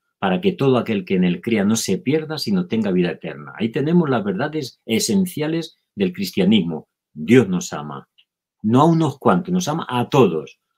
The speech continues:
Dice el mundo, a todo el mundo, y porque nos ama y ve nuestro pecado, nos da a su Hijo. Lo en-, y lo da en el sentido de que lo entrega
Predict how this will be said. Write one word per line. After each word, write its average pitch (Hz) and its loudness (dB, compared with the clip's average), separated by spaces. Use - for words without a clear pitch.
Dice 127 0
el 98 4
mundo, 104 4
a 90 -6
todo 135 2
el 123 2
mundo, 175 2
y 139 2
porque 113 2
nos 98 0
ama 147 -2
y 110 0
ve 123 0
nuestro 110 -2
pecado, 127 -2
nos 101 2
da 120 0
a - -4
su - -4
Hijo. 87 -2
Lo 90 0
en-, 95 2
y 123 -4
lo 92 2
da 127 -2
en 226 0
el 190 -2
sentido 180 0
de 117 -4
que - -4
lo 101 -2
entrega 180 -4